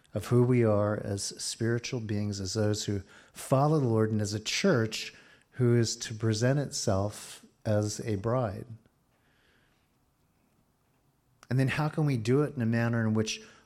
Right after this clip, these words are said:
all of a sudden we do not put ourselves under the yoke of the law, but literally are living out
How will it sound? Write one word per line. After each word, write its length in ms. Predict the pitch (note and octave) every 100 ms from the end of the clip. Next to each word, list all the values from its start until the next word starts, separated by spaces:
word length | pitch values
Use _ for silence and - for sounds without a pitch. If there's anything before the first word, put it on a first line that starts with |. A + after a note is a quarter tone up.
| -
all 160 | B2 B2+
of 80 |
a 40 | A2
sudden 280 | B2 A2+ A2
we 100 | A2
do 100 | A2
not 240 | G#2+ -
put 140 | -
ourselves 440 | A2+ G#2+ - G2+ G#2
under 180 | G#2+ G2+
the 100 | G2
yoke 320 | G#2+ A2 A2
of 100 | G#2
the 80 | G#2
law, 280 | G#2+ B2 A2+ - - _
but 120 | B2
literally 600 | A#2 A#2 C#3 D#3 C3+ A2
are 200 | G#2 G#2+
living 580 | G#2+ A2 B2 A#2+ A2 G#2+
out 680 | A2 C3 A2 G#2 - -